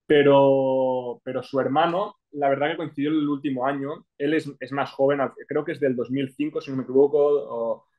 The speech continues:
tiene ahora mismo dieciséis, diecisiete años. Y,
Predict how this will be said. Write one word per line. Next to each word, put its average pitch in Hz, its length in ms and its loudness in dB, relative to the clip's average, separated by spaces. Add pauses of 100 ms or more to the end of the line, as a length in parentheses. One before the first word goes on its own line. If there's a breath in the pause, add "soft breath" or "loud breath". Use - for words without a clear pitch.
(200)
tiene 139 240 4
ahora 135 220 4
mismo 123 500 -8
dieciséis, 123 640 0
diecisiete 120 520 -2
años. 131 440 -2 (460)
Y, 135 800 2